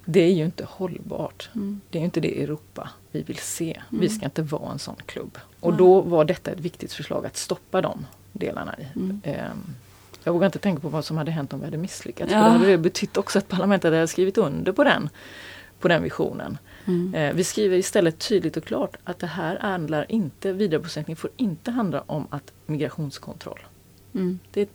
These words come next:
Speaker 1: inte ett instrument för
Speaker 2: Mm.
Speaker 1: migrationskontroll.
Speaker 2: Mm.
Speaker 1: Det var en jätteviktig mening för oss att få in, liksom.
Speaker 2: Mm.
Speaker 1: Och en fight.
Speaker 2: Ja, ja, men jag förstår det. Och jag, jag, jag läser också, ehm,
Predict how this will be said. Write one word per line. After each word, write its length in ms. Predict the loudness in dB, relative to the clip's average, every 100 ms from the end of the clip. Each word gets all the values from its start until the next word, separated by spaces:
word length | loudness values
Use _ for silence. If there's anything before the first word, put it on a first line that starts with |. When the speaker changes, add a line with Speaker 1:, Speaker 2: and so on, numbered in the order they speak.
| -4
Speaker 1:
inte 340 | -2 -2 -4
ett 100 | -4
instrument 540 | -6 -6 -8 -8 -10 -4
för 80 |
Speaker 2:
Mm. 200 | 0 0
Speaker 1:
migrationskontroll. 640 | -2 -4 -6 -6 -6 -10 -14
Speaker 2:
Mm. 80 | -2
Speaker 1:
Det 60 |
var 80 | 0
en 80 | 2
jätteviktig 600 | 0 -2 -2 -4 -2 0
mening 340 | 2 2 0
för 100 | 0
oss 160 | -2 -2
att 100 | -6
få 100 | -4
in, 220 | 0 -2
liksom. 300 | -2 -8 -6
Speaker 2:
Mm. 240 | -4 -4 -6 -12 0
Speaker 1:
Och 80 | 4
en 60 | 4
fight. 340 | 2 -2 -6
Speaker 2:
Ja, 440 | 4 8 8 8 4 2
ja, 100 | 6
men 80 | 6
jag 120 | 4
förstår 260 | 2 4
det. 180 | 4 4
Och 80 | 4
jag, 160 | 2 0
jag, 180 | 0 0
jag 140 | 2
läser 340 | 4 4 2
också, 460 | 2 0 2 4 4 0
ehm, 460 | -2 0 0 -2